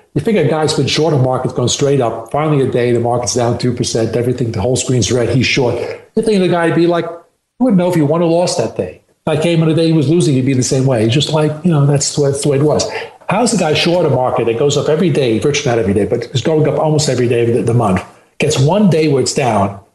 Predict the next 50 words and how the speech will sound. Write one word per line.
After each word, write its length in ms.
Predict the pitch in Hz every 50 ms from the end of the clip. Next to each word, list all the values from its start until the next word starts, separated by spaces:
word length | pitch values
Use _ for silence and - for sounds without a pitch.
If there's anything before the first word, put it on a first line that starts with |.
| _ -
and 120 | 160 143
still 220 | - - 185 170
ends 160 | 165 156 139 151
up 140 | 147 -
breaking 320 | - 135 127 117 - 123 120
even? 240 | 110 104 90 90 -
How 180 | - - 165
do 100 | 196 247
you 80 | 208 165
do 200 | - - 247 262
that? 360 | - - - - - - - _ _ _ _
So 220 | - - 151 143 143
the 80 | -
thing 260 | - 220 247 254 190 139
is, 160 | 113 101 -
and 100 | 131 131
this 160 | 175 190 -
is 140 | 214 180 147
where, 840 | 143 135 143 143 151 151 147 147 147 147 143 147 143 143 143 - - _ _ _ -
this 140 | 190 190
is 100 | 180 170
where 140 | 165 165 151
he 100 | 143 147
makes 240 | 135 131 127 - -
the 120 | - 131
money. 260 | 110 110 107 95 92 90
This 200 | 135 143 - 147
is 140 | 143 127
where 160 | 135 139 135 127
his 240 | 104 123 127 120
skill 500 | - - - - - - 143 139 131 123
is. 400 | 117 107 101 98 95 - - - - _ _ _ _ -
And 100 | 120 123
this 140 | 143 - -
is 100 | 139 127
what 140 | 123 120 120
you 80 | 101
can't, 360 | - 135 135 123 120 104 98 -
this 180 | 143 135 -
is 340 | 131 120 104 - - - - - - - - _ -
something 260 | - - 156 135 127
you 60 | 110 -
can't, 360 | 143 127 120 107 - - - -
uh, 220 | - 107 110 113 -
teach. 400 | - - 151 110 87 - - - - - - _ _ _ _ _ _ -
But 200 | - 139 135 131
he's 480 | - - - 165 156 151 147 - - -
always 600 | - 160 165 160 151 147 160 156 151 151 143 -
taking 480 | - - 135 131 131 - 139 123 120 101
profits. 680 | - - 120 107 107 - - - - - - - -